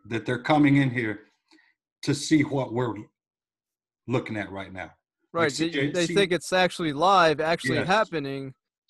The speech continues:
Speaker 2: And
Speaker 1: C J's
Speaker 2: it
Speaker 1: live. Where's, where's C J?
Speaker 2: Where's C J? Right.
Speaker 1: It doesn't work like that. It
Speaker 2: No.
Speaker 1: doesn't work.
Speaker 2: It's live for the duration of the video. Once the video is done being played, the premiere will end. The video is no longer live. It becomes a normal public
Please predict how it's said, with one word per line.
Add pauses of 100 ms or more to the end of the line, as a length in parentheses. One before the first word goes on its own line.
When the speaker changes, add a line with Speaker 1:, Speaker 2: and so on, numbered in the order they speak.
Speaker 2:
And
Speaker 1:
C
J's
Speaker 2:
it
Speaker 1:
live.
Where's,
where's
C
J?
Speaker 2:
Where's
C
J?
Right.
Speaker 1:
It
doesn't
work
like
that. (120)
It
Speaker 2:
No.
Speaker 1:
doesn't
work. (520)
Speaker 2:
It's
live
for
the
duration
of
the
video.
Once
the
video
is
done
being
played, (160)
the
premiere
will
end.
The
video
is
no
longer
live. (320)
It
becomes
a
normal
public